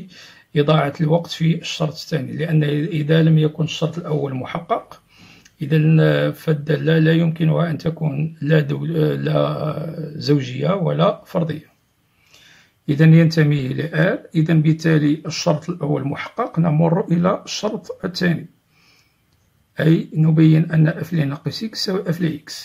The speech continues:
إذن هنا مسألة تعويضية، نعوض X بالعدد ناقص X وباستعمال الأقواس.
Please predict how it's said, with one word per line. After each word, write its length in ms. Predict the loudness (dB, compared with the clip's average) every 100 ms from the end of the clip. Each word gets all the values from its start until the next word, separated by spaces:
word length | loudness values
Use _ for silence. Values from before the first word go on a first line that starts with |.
| -10
إذن 240 | -6 0 0
هنا 560 | 0 0 0 0 -2 -4
مسألة 520 | -4 -4 -8 -4 -4
تعويضية، 720 | -4 -4 -2 -2 -4 -4 0
نعوض 500 | 0 2 2 0 -2
X 380 | -4 -6 -4 -6
بالعدد 680 | -2 -2 -2 -4 -2 0 0
ناقص 400 | 0 -2 -8 -6
X 360 | -6 -8 -12 -18 -20 -20 -20 _ -2
وباستعمال 1300 | 0 2 0 -2 -4 -2 -2 0 2 4 2 0
الأقواس. 880 | -6 -8 -6 -2 -2 -2 -6 -10 -12